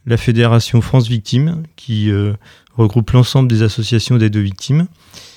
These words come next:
et puis, euh, Citoyens et Justice, qui est le réseau des, des associations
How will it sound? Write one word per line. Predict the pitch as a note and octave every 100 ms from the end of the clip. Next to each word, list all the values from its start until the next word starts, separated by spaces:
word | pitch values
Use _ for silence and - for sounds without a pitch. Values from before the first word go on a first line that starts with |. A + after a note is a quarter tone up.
| _ _
et | A#2
puis, | G2+ C3 C3+ D3+
euh, | B2 A2+ A2 G#2+ G#2
Citoyens | - B2 C3 A#2+
et | A#2
Justice, | G2+ - B2+ C3+
qui | - A#2+
est | A2+
le | G#2
réseau | A2 G#2 A#2 C3
des, | A2 G2 - -
des | G#2 G#2
associations | G#2 A#2 - G2+ - B2